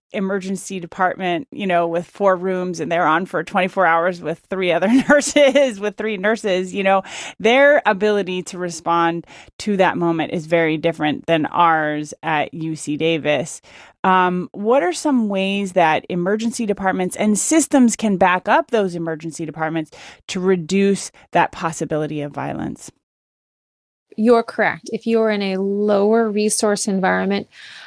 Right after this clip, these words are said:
Speaker 2: the concept of being able to activate a code gray team, to being able to activate a crisis team,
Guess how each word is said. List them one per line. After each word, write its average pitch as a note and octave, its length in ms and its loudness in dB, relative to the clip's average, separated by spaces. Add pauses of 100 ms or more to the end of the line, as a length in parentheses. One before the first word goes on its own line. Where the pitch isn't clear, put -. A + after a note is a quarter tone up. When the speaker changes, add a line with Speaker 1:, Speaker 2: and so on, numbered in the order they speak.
(160)
Speaker 2:
the A3 220 2
concept D4+ 580 -2
of B3+ 120 -2
being B3 160 0
able A3 240 2
to - 200 -10
activate G3+ 520 -2
a F#3+ 60 -6
code G3 460 -4
gray F3+ 440 -2
team, G3 500 -4
to - 100 -12
being F3+ 220 -6
able F#3 220 -4
to - 180 -6
activate F#3 460 -2
a F3 40 -4
crisis F3 680 -6
team, G3 500 -4